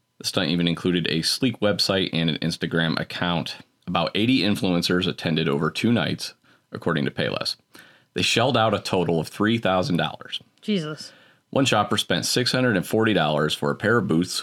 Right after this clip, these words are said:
Speaker 1: which represented an eighteen hundred percent markup <laughs> for some Payless shoes.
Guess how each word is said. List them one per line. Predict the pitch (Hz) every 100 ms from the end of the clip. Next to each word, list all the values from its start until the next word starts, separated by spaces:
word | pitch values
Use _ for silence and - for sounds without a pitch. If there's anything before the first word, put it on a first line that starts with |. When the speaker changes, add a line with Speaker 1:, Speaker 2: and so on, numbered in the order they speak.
| - -
Speaker 1:
which | 80 - 87
represented | 85 98 87 80 92 92 -
an | 78 76 80 80 -
eighteen | 110 - 107
hundred | 104 101 104 104
percent | 101 110 -
markup | 110 - - _ _ _ _ _ _ _ _ -
<laughs> | - - - - 320 - - - 233 - 120 - _
for | 160
some | 123 139
Payless | 110 90 95 95
shoes. | - 117 110 95